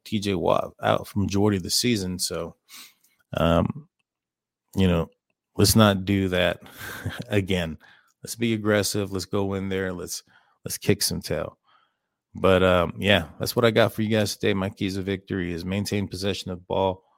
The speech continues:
run the ball, uh, don't turn it over, and sack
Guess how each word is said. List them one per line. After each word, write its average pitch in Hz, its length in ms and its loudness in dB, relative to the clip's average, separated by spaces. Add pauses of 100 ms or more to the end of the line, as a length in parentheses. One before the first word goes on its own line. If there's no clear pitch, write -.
(280)
run 101 200 6
the 98 60 4
ball, 92 540 4 (760)
uh, - 220 -8 (140)
don't 92 220 -2
turn 98 220 -2
it 92 100 -4
over, 90 520 -4 (540)
and 80 180 -6
sack 85 360 0